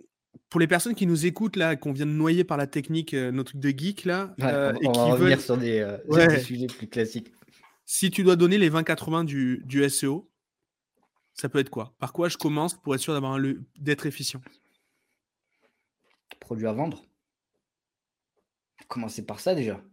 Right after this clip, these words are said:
Speaker 2: Euh, je, je vois des gens, ils font un site internet, ils ont même pas de landing page et ils ont pas de produit. C'est-à-dire, ils ont même pas branché un checkout, qui sont déjà en train de se prendre la tête à, à savoir, euh, est-ce que globalement, euh,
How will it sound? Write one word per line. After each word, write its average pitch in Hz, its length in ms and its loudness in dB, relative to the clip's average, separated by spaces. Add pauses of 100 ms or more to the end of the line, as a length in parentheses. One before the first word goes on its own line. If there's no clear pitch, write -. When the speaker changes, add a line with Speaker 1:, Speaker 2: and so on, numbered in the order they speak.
Speaker 2:
Euh, 82 380 -20
je, 104 160 -16
je 110 140 -12
vois 117 160 -4
des 117 120 -6
gens, 156 140 2
ils 151 80 0
font 113 180 -6
un - 40 -4
site - 260 -10
internet, 113 480 -4
ils 104 80 -6
ont 101 40 -4
même 107 180 -4
pas 120 80 -4
de 107 80 -6
landing 110 320 -4
page - 360 -16
et 101 100 -12
ils 101 120 -12
ont 104 80 -10
pas 117 100 -8
de 117 40 -18
produit. - 340 -14 (480)
C'est-à-dire, 104 200 -8
ils 104 120 -6
ont 110 60 -2
même 123 160 2
pas 139 140 6
branché 120 380 -2
un 123 100 0
checkout, 127 560 -2
qui - 100 -16
sont 110 160 -8
déjà 107 300 -2
en 120 80 -4
train 113 160 -10
de 104 80 -8
se - 100 -14
prendre 110 240 -4
la 101 140 -4
tête 123 240 -2
à, 98 160 -4 (380)
à - 60 -14
savoir, 104 500 0
euh, 98 180 0 (260)
est-ce 92 140 -12
que 120 100 -2
globalement, 110 760 2
euh, 104 120 0